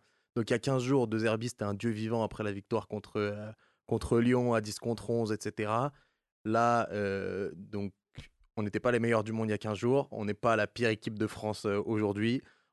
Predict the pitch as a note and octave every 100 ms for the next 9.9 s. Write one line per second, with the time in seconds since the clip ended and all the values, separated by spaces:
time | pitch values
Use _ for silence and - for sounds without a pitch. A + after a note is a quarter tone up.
0 | - A2 G#2+ - G#2+ G2+ A2+ A#2 A#2 G2+
1 | G#2+ G2+ A2 G2+ G#2+ G2+ F2+ A2 - G2+
2 | - - A#2 A2 F#2 - - B2 A#2+ B2
3 | G#2+ G#2+ G2+ G2+ G#2 G#2 - G#2+ G2+ -
4 | A2+ A#2 G#2+ G2 - - G2+ F#2+ - G2+
5 | G#2 - _ _ _ _ - - B2 B2
6 | C3 - _ _ _ _ _ _ - A#2+
7 | C3 A#2+ A2+ G#2+ A2 G#2 G2+ G#2+ G#2 B2
8 | G#2 A#2 G#2+ A2+ - G2+ A#2 A2+ - G2
9 | F#2+ F#2 F#2 F#2 F#2+ - F#2+ F2+ F2+